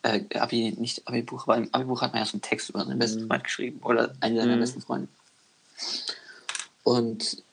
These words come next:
Speaker 1: da hab ich auch aus, aus meinem, da dachte ich auch, kam ich auch auf die Idee, jetzt einfach aus dem Freundebuch ein paar Sachen zu nehmen, hab ich das auch reingeschrieben.
Speaker 2: Cool. Ja.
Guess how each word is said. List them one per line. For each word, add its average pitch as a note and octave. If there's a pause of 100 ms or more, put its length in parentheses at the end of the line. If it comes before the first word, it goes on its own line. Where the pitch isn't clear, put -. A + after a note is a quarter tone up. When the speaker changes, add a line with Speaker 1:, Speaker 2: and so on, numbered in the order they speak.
(120)
Speaker 1:
da C#3+
hab D3
ich -
auch -
aus, - (220)
aus -
meinem, C#3
da B2+
dachte -
ich -
auch, C#3+
kam D3
ich -
auch C3
auf B2+
die -
Idee, A#2+
jetzt -
einfach -
aus B2+
dem -
Freundebuch -
ein -
paar -
Sachen -
zu -
nehmen, B2
hab B2
ich -
das -
auch -
reingeschrieben. -
Speaker 2:
Cool. D#3 (1700)
Ja. C#3